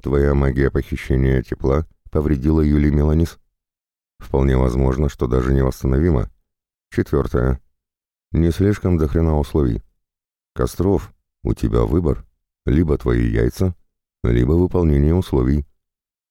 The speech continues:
Ассасин стиснул зубы от злости, и я продолжил. Четвертое.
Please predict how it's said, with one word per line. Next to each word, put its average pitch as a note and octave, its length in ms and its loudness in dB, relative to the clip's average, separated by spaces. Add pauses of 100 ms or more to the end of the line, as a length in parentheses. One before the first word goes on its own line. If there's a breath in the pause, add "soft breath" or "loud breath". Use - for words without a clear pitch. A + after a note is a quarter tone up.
Ассасин D#2+ 440 -2
стиснул C#2+ 500 -2
зубы B1 360 0
от A1 60 -4
злости, E2+ 500 0 (520)
и A2+ 80 2
я A#2 140 2
продолжил. A1+ 560 -4 (880)
Четвертое. B1 720 0